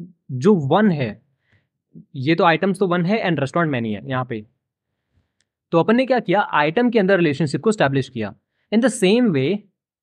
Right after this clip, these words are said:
एक लोकेशन के पास बहुत सारे रेस्टोरेंट हो सकते हैं, लेकिन एक रेस्टोरेंट सिर्फ और सिर्फ एक ही लोकेशन पे हो सकता है।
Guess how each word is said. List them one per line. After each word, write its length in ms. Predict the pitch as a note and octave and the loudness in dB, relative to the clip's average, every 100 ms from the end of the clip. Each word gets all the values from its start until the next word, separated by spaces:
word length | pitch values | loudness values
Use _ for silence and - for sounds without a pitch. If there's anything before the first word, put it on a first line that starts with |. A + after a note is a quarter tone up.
| _ _ _ _ _ _ _ _ | _ _ _ _ _ _ _ _
एक 240 | G#3 B3 F#3+ | 0 2 0
लोकेशन 480 | D3+ F3+ F3 B3 | 2 0 2 0
के 60 | A#3+ | 0
पास 260 | G#3+ A3 A3 | 0 0 0
बहुत 400 | C3+ B2 C#3+ G3+ | -6 -4 -2 2
सारे 220 | G3+ G3 | 2 2
रेस्टोरेंट 340 | F#3+ E3+ F3+ D#3+ | 0 0 -2 -2
हो 80 | C#3+ | -4
सकते 260 | C#3 - | -8 -8
हैं, 100 | G#2 - _ _ _ _ _ _ C#3 | -10 -12 _ _ _ _ _ _ -2
लेकिन 580 | D#3 A#3+ A#3 C#3+ A2 - _ _ _ _ _ _ - | 0 0 0 -2 -4 -12 _ _ _ _ _ _ -2
एक 240 | A3+ C4 A3 | 0 0 0
रेस्टोरेंट 600 | C#3 C3+ C#3 C3+ G#3 G#3+ _ _ | 0 -2 -2 0 0 -4 _ _
सिर्फ 340 | - A3+ A3 | 0 0 2
और 80 | G#3 | -2
सिर्फ 260 | G#3+ A3 - | -2 -8 0
एक 180 | F3+ F#3 | 0 2
ही 60 | |
लोकेशन 320 | E3+ D3+ C#3+ C#3 | -2 -2 -6 -6
पे 80 | |
हो 60 | B2+ | -6
सकता 280 | B2+ - | -8 -12
है। 120 | A2 | -12